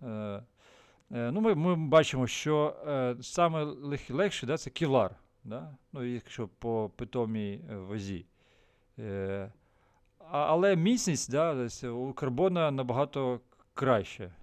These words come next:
да? Тобто ск-, скловолокно там, грубо кажучи, в два рази менше. Кілар десь посередині.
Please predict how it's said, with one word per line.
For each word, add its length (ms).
да? 260
Тобто 280
ск-, 260
скловолокно 640
там, 300
грубо 340
кажучи, 200
в 40
два 180
рази 400
менше. 440
Кілар 400
десь 320
посередині. 720